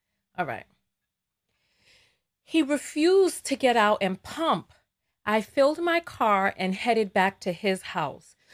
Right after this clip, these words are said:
When he realized that I was taking him home, he grabbed my new phone and held it out the window. When that failed to work,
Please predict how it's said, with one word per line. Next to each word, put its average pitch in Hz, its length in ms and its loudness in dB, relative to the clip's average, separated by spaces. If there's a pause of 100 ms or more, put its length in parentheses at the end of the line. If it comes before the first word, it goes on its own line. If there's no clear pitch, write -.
(160)
When 247 180 0
he 247 240 -2
realized 233 960 0
that 180 320 2
I 185 160 0
was 190 220 -4
taking 202 400 -4
him 170 180 -6
home, 196 600 -2 (320)
he 240 160 -6
grabbed 220 560 0
my 220 220 0
new 254 260 -2
phone 226 480 0
and 185 160 -4
held 208 340 -2
it 208 80 -2
out 190 160 0
the 190 80 -4
window. 175 580 -6 (360)
When 208 200 2
that 285 360 0
failed 208 360 2
to 208 120 -4
work, 165 480 -4